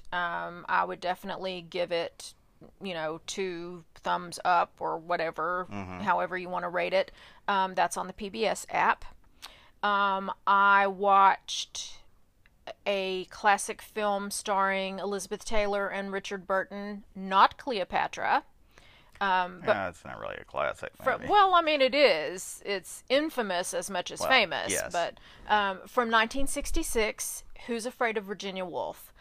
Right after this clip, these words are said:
Speaker 1: Oh my God. This thing is stressful and dysfunctional and beautiful and, um, primarily revolves around four characters.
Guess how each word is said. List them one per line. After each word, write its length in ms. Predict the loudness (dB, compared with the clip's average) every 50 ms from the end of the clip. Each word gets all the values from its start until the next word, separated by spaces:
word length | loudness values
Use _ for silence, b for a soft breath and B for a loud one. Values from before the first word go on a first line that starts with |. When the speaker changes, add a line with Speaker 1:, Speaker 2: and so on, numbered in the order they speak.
| B B B B B B 2 4
Speaker 1:
Oh 200 | 6 6 6 4
my 200 | 0 0 0 0
God. 480 | 2 2 0 0 -2 -6 -6 -8 -10 -18 -20 b b b b b b b
This 180 | 0 0 0 0
thing 240 | -2 -2 -2 0 0
is 100 | -2 -4
stressful 880 | -6 -10 -4 0 0 0 0 -2 -4 -4 -2 -2 0 0 -2 -2 -2 -2
and 240 | -2 -2 -2 -2 -6
dysfunctional 1120 | -6 -6 -6 -6 -4 -2 0 0 0 -2 -6 -8 -6 -2 0 2 2 2 2 2 0 -2 -6 -8 -8
and 500 | -8 -8 -8 -8 -10 -12 -16 -16 -16 -14
beautiful 1080 | -14 -12 -10 -8 -4 0 2 2 2 2 2 2 2 4 4 2 0 0 -4 -8 -8 -6
and, 680 | -6 -4 -4 -2 0 0 0 -2 -2 -6 -8 -10 -10 -8 -6 -4
um, 600 | -2 -2 0 0 0 -2 -2 -4 -8 -12 -14 -16 _ -6
primarily 760 | 0 2 4 4 4 2 2 4 4 6 6 4 2 0
revolves 560 | 0 0 0 2 4 6 6 6 4 2 -2 -8
around 360 | -6 -4 -2 0 -2 -2 -4
four 300 | -8 -6 -2 0 0 0
characters. 920 | 0 -2 -4 -2 0 0 0 -2 -4 -6 -6 -4 -4 -4 -6 -6 -8 -10